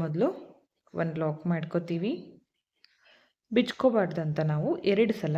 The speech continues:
ಲಾಕ್ ಮಾಡ್ಕೋಬೇಕು. ಟೂ ಟೈಮ್ಸ್ ಲಾಕ್ ಮಾಡ್ಕೊಳ್ಳೋದ್ರಿಂದ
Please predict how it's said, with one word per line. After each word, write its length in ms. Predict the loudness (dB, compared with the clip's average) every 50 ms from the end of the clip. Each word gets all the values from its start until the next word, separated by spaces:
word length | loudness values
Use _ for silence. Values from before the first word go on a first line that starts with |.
| 0 0
ಲಾಕ್ 180 | 0 0 0 -2 -2
ಮಾಡ್ಕೋಬೇಕು. 560 | -2 -2 -2 -4 -4 -2 -2 -4 -4 -6 -10 -14 -14 _ _ _ _ _ _ _ _ _ _ _ 0
ಟೂ 100 | 0 0 2 2
ಟೈಮ್ಸ್ 240 | 2 2 0 0 0 0 0
ಲಾಕ್ 200 | 0 0 0 0 0
ಮಾಡ್ಕೊಳ್ಳೋದ್ರಿಂದ 600 | 2 2 2 4 4 4 4 2 2 0 2